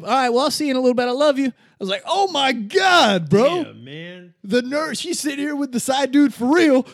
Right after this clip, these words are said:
Speaker 1: having a conversation with the husband for real. If it's a for real video, it could be a for fake video, but
Speaker 2: Bro, even if it is, the fact that those situations exist, man, I hate that, man. Like, that kind of stuff makes me not wanna get into a relationship.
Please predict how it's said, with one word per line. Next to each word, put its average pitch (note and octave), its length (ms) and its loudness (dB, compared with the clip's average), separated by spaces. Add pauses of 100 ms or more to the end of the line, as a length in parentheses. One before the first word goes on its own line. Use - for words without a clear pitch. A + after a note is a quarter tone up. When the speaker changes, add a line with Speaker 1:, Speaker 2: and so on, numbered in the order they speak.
(100)
Speaker 1:
having D4 300 0
a C4 60 -2
conversation C#4 680 0
with B3+ 120 0
the G#3+ 80 0
husband B3 420 -4
for B3+ 160 0
real. C#4 320 4
If E3+ 160 -2
it's D#3+ 160 -4
a D#3 60 0
for C#3+ 160 -6
real B2+ 160 -2
video, A#2+ 300 -4
it A2+ 80 -16
could A#2+ 120 -8
be A2 80 -8
a G2 60 -10
for G2 140 -16
fake F2+ 240 -18
video, F2+ 420 -20
but G2 160 -16 (140)
Speaker 2:
Bro, C3+ 220 -4
even G3 220 2
if A3+ 140 0
it A#2+ 100 -2
is, B2+ 320 2
the A2+ 140 -4
fact D3+ 240 -2
that C3 140 -6
those B2+ 180 0
situations B2+ 800 -6
exist, G2 720 -6 (1200)
man, F3 140 0
I G3+ 160 -4
hate F#3 400 -2
that, G#2 220 -10
man. C#3 160 -6
Like, C#3+ 220 -6
that G3 200 -2
kind G3+ 180 -4
of D#3+ 60 -2
stuff D#3 380 -6
makes C#3+ 240 -8
me C#3 100 -2
not C#3 360 -2
wanna A#2+ 220 -2
get A2 260 -10
into G#2+ 240 -14
a G#2+ 40 -12
relationship. G2 720 -18